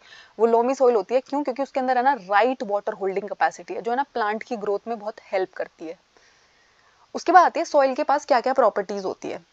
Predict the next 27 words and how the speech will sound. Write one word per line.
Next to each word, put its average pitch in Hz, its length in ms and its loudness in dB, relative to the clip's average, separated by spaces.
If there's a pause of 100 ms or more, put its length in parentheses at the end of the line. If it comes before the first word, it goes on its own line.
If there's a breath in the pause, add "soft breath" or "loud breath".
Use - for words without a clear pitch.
(320)
ठीक 285 100 0
है। 349 100 -2 (460 loud breath)
तो 320 260 8 (180)
percolation 262 600 0
rate, - 280 -8
percolation 294 500 0
rate 269 140 0
का 320 100 -2
मतलब 277 220 0
होता 254 200 0
है, 311 120 -2 (280)
ये 240 160 0
formula 269 420 4
आपको 285 180 -2
पता 262 180 0
होना 226 120 0
चाहिए 208 180 -8
कि 240 160 -2
percolation 254 420 -2
rate 240 200 0
में 262 80 -4
अगर 269 160 -2
उन्होंने 262 220 -2
आपसे 269 220 -2
formula 226 420 0
पूछ - 280 -6
लिया 233 160 0